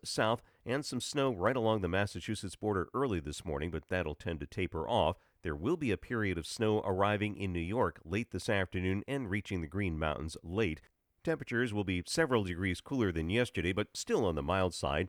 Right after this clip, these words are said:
in the thirties north, thirties to near forty south, and there will be a brisk southerly wind. Those winds are ahead of an energetic storm and its front over the Great Lakes.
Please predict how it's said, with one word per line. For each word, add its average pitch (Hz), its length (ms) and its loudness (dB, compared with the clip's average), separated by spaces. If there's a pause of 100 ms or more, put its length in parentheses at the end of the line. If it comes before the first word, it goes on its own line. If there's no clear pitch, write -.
(100)
in - 140 -4
the 73 100 -4
thirties 87 400 -2
north, 92 240 2 (240)
thirties 107 320 0
to - 100 -4
near 82 200 -2
forty 92 280 -4
south, 104 300 2 (180)
and 151 120 -2
there 160 80 2
will 143 120 2
be 120 140 2
a 117 60 4
brisk 95 440 -4
southerly 76 520 -4
wind. 76 420 0 (540)
Those 113 240 2
winds 107 340 2
are 92 140 4
ahead 104 180 2
of 95 80 2
an 90 240 0
energetic 117 480 0
storm 120 380 2
and 87 80 2
its 80 140 -2
front 123 280 0
over 90 180 -2
the 82 60 -4
Great 92 320 2
Lakes. 104 300 0